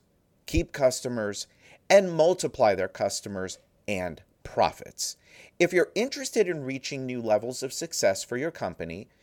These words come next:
visit W W W dot G F O U R marketing dot com or just call us at three oh five,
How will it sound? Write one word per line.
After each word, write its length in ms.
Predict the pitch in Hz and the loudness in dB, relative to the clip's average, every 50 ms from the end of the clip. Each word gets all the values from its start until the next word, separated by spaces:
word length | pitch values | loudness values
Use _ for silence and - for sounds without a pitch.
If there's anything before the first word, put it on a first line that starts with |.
| _ _ _ _ | _ _ _ _
visit 580 | - 123 131 160 233 262 170 127 107 87 - _ _ _ _ _ _ _ _ - 90 | -18 -4 0 0 2 2 2 0 0 0 -2 _ _ _ _ _ _ _ _ -16 2
W 500 | - 156 156 175 175 196 202 180 202 202 | 8 8 8 8 8 4 0 -2 -4 -6
W 520 | 175 - 160 143 143 143 151 151 147 156 | 0 2 4 4 4 2 -2 -4 -6 -8
W 600 | 147 131 135 120 113 - 120 113 107 107 113 117 110 - - | -4 2 2 2 4 2 0 -6 -6 -6 -8 -8 -8 -2 2
dot 340 | - 101 90 80 87 - - _ _ _ _ _ _ _ _ _ _ - 90 92 | 2 2 4 2 0 -2 -6 _ _ _ _ _ _ _ _ _ _ -20 -20 -14
G 460 | - - 127 147 165 185 196 214 294 - _ _ _ _ _ _ - | -8 -4 -2 -2 -2 -4 -6 -10 -14 -18 _ _ _ _ _ _ 4
F 400 | 143 160 185 220 - - - - _ _ _ | 6 6 6 4 0 -6 -18 -20 _ _ _
O 300 | - 147 143 143 143 135 | 4 4 6 4 2 0
U 560 | 123 107 101 107 123 147 175 190 196 196 - - _ | -4 -8 -8 -6 -4 -4 -4 -4 -4 -6 -10 -6 _
R 480 | - 107 107 101 95 90 90 90 87 - _ _ _ _ _ _ _ _ _ - | 2 4 4 4 4 4 2 0 -2 -6 _ _ _ _ _ _ _ _ _ -14
marketing 880 | 90 104 120 147 160 170 175 160 - - 113 95 95 90 90 92 104 117 _ _ _ _ _ - - - _ | -12 -6 -2 0 2 2 2 0 -2 -4 -4 -2 -4 -6 -6 -8 -12 -14 _ _ _ _ _ -20 -20 -6 _
dot 320 | - 120 110 107 107 - _ _ | 2 4 4 4 2 -2 _ _
com 460 | - - - 107 82 65 - - - _ _ _ _ _ _ _ _ _ _ _ _ | -14 -8 -6 -6 -6 -6 -10 -14 -20 _ _ _ _ _ _ _ _ _ _ _ _
or 120 | 170 190 | 4 4
just 240 | 208 247 240 220 - | 4 4 0 -2 -4
call 300 | - - 226 226 233 104 101 | -2 2 6 6 8 8 6
us 180 | 82 - - | 4 2 0
at 200 | - 95 - _ | -4 -6 -6 _
three 300 | - - 139 160 185 190 - | -12 -8 -6 -4 -4 -2 0
oh 160 | - 151 165 156 | 0 0 0 0
five, 520 | - - 135 110 95 92 90 90 - _ | 0 0 0 0 0 -2 -4 -6 -8 _